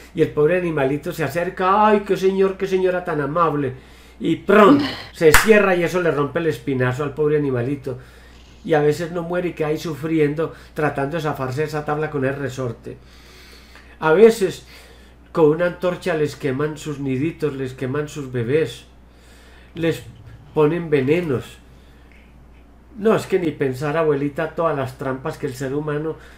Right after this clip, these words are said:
Speaker 1: se inventa. Es que el ser humano está catalogado como el ser más peligroso de toda la naturaleza.
Speaker 2: Mm.
Speaker 1: Y entonces decir que un ser humano le tiene miedo a un ratoncito es como decir que un elefante le tiene miedo a un ratoncito,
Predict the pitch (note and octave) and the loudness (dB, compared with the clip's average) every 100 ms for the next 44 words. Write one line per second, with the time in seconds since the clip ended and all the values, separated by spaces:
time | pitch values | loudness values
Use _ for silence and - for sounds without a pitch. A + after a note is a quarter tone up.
0 | - - - - D3+ C3 B2+ D3 B2+ A2+ | -20 -20 -20 -6 -2 -2 0 -2 -2 -8
1 | A2 D#3+ D3 D#3 D#3+ D#3 D3+ E3 - D3 | -8 -8 -4 -2 -2 -4 -4 -6 -8 -8
2 | - C#3+ A#2+ A#2 C#3+ D3+ B2+ A#2 - B2+ | -8 -4 -4 -4 -4 -4 -4 -6 -6 -8
3 | C3+ E3+ G3 G3 - F3 C#3+ B2+ C3+ C#3+ | -6 -4 -6 -6 -8 -6 -4 -4 -6 -6
4 | E3+ B2+ C#3 C#3+ C3 A#2+ A#2 A2 D3+ - | -8 -8 -6 -6 -6 -8 -10 -10 -12 -16
5 | - - - - - - - - - - | -20 -20 -20 -20 -20 -20 -20 -20 -20 -20
6 | - - C4 B3+ A#3 - - - - - | -18 -6 -4 -4 -6 -14 -20 -20 -20 -20
7 | - - - D#3 F#3 G#3 F#3 E3+ D#3+ G3 | -20 -16 -8 -4 0 2 2 0 -4 -4
8 | F#3 F#3+ F3+ D#3+ C3+ C#3+ C#3 D#3 F#3 F#3+ | -2 0 0 0 -2 -4 -4 -4 -2 -2
9 | F#3+ F#3+ E3+ D3+ A3 A3 D3+ F#3 F3 D3+ | -2 -4 -2 -4 -4 -4 -6 -8 -2 -2
10 | B2+ C#3+ F3+ F3 E3 B2+ C3+ B2+ E3+ D3 | -2 -6 -6 -2 -2 -2 -4 -6 -6 -4
11 | C3+ C3 D3 D3 D3+ D#3+ D#3 B2+ B2 F#3+ | -4 -4 -2 -2 -2 -4 -8 -8 -10 -12
12 | - | -16